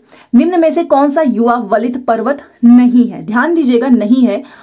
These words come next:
और ये option का खेल आपको ध्यान देना है। यहाँ पर लिखा है उपयुक्त में से एक से अधिक, यहाँ से कोई नहीं। कई बार ऐसा होगा कि इसमें एक से दो ऑप्शंस आपके सही हो रहे होंगे, then आपको D से जाना है। कोई भी option आपका नहीं सही होगा, then आपको ई जाना है।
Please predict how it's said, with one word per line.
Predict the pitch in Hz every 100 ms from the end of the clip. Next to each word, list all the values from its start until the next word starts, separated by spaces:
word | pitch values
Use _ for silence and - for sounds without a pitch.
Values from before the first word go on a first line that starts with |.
| -
और | 302
ये | 311
option | 277 254 285
का | 285
खेल | 277 262 240
आपको | 240 240
ध्यान | 202 202
देना | 202 196
है। | 190 196
यहाँ | 202 202
पर | 214 214
लिखा | 202 214
है |
उपयुक्त | 202 214 214
में | 214 202
से | 202
एक | 196
से | 214
अधिक, | 202 220
यहाँ | 202 -
से | -
कोई | - 220 247
नहीं। | 196 233 - - -
कई | 294
बार | 311 302
ऐसा | 254 269
होगा | 247 247
कि |
इसमें | 247 247
एक | 240 240
से | 240
दो | 196
ऑप्शंस | 262 202 208 247 247
आपके | 208 226
सही | 233 214 220
हो | 208
रहे | 202
होंगे, | 196 202
then | 208 208
आपको | 202 220
D | 202 269
से | 277
जाना | 220 196
है। | 196 202 - - _
कोई | 294 330
भी | 330
option | 269 254 262
आपका | 247 247
नहीं | 220 240
सही | 240
होगा, | 214 233
then | 220 208
आपको | 196 311 -
ई | 233
जाना | 190 165
है। | 170 156